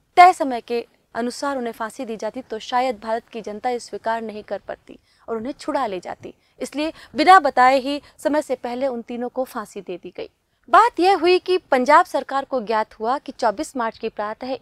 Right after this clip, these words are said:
एक लाख के करीब व्यक्ति जेल के बाहर इकट्ठे होने वाले हैं। इससे उन्होंने तेईस मार्च को सायं ही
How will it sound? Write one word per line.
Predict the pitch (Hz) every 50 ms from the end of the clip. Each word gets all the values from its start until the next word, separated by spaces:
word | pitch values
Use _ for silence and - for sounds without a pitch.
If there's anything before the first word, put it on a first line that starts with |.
| -
एक | 285 339 339 - -
लाख | 220 214 220 - -
के | 254
करीब | 214 - 220 208 226 196 -
व्यक्ति | 202 202 - _ - 247 262 - - - _ _ 214
जेल | - 285 330 359 339
के | - - 226 202
बाहर | 170 - 254 262 - 240 247 277 - - - _ -
इकट्ठे | - - 320 - - - 277
होने | 247 196 208 196 185
वाले | 185 180 175 - 196
हैं। | 196 - 202 - _ _ _ -
इससे | 359 - - - 494 480
उन्होंने | 370 339 349 359 403
तेईस | - - - 320 349 370 403 - - 320
मार्च | 311 311 311 311 - -
को | - - 349 349
सायं | - - - 285 269 285 320 339
ही | 302 302 320 339